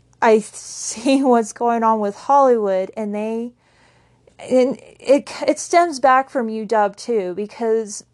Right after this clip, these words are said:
my husband had to take a really stupid questionnaire thing in order to get his scholarships at the University of Wyoming. And they were saying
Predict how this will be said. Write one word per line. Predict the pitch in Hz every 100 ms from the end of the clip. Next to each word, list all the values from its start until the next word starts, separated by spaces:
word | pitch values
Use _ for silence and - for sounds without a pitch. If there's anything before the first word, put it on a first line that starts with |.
| -
my | 226
husband | 240 262 254 262 262
had | - 233 220
to | 220
take | - 208 196 - -
a | 214
really | 190 190 214 233 240 247
stupid | - - - 214 214 240 214
questionnaire | - 196 202 - 226 208 220 220
thing | 208 185 180 180 185 202 _ - _ -
in | 214
order | 220 247 277
to | 247
get | 226 233
his | - 240 -
scholarships | - 208 208 262 233 220 196 180 -
at | 202 190
the | 214
University | 220 214 214 226 240 220 208
of | 190
Wyoming. | 196 190 196 226 214 170 185 202 _ _ - - -
And | 233 233
they | 254
were | 269 262
saying | - 262 254 262 240